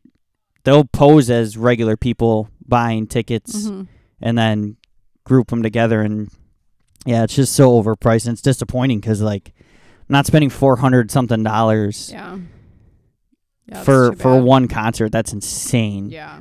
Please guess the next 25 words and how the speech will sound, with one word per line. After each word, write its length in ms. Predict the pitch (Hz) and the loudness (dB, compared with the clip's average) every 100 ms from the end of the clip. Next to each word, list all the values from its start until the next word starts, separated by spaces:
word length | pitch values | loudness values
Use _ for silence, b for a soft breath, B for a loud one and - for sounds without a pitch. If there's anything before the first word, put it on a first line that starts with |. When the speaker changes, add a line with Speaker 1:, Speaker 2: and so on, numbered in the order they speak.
| - | -20
Speaker 1:
Whereas 420 | - - 123 117 | -6 2 2 2
before 640 | - 127 - 131 135 127 | 0 -2 2 6 8 8
it 80 | 113 | 6
was, 640 | 101 113 110 104 101 - - b b b | 4 2 2 0 -6 -12 -16 b b b
I 100 | 139 | 2
mean, 240 | 135 127 | 2 2
on 200 | - 135 | 0 -2
his 260 | 139 156 151 | 2 4 4
website, 640 | 127 147 - 135 117 110 _ _ _ _ _ | 2 0 0 -2 -2 -4 _ _ _ _ _
if 160 | 127 123 | -4 2
you 140 | 135 | 2
spent 440 | 127 - 131 123 - _ - | 2 2 2 0 -4 _ -14
that 300 | 117 123 123 | -6 -4 -2
much, 560 | 110 120 135 - - - _ _ - | -2 -2 -2 -10 -20 -20 _ _ 0
it 140 | 135 | 0
was 600 | 110 117 110 107 104 - _ _ _ _ _ - | 0 0 0 -4 -8 -16 _ _ _ _ _ -4
meet 280 | 131 151 139 | 0 0 0
and 160 | 131 | -4
greet 380 | 120 139 135 - _ _ _ _ _ _ _ _ _ _ - | 0 0 0 -4 _ _ _ _ _ _ _ _ _ _ -8
and 600 | 127 123 120 117 113 113 113 | -4 0 0 0 -2 -4 -6
Speaker 2:
Right. 100 | - b b | -12 b b
Speaker 1:
like, 280 | - 127 117 | -2 -2 -2
V 240 | 123 139 | 0 4
I 160 | 139 127 | 4 2
P. 600 | - 143 135 123 120 | 0 -2 0 0 0